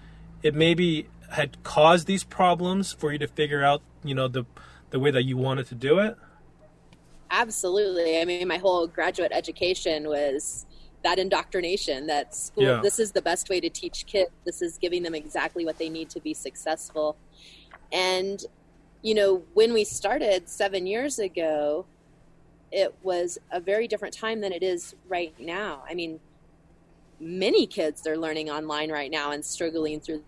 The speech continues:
Speaker 2: this whole thing. And,
Speaker 1: Mm-hmm.
Speaker 2: um, I think that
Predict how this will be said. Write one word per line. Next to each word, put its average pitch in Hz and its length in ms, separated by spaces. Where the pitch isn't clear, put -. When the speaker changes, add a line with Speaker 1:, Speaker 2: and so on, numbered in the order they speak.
Speaker 2:
this 143 220
whole 160 160
thing. 156 400
And, 147 140
Speaker 1:
Mm-hmm. 117 320
Speaker 2:
um, 170 460
I 190 60
think 226 580
that 175 400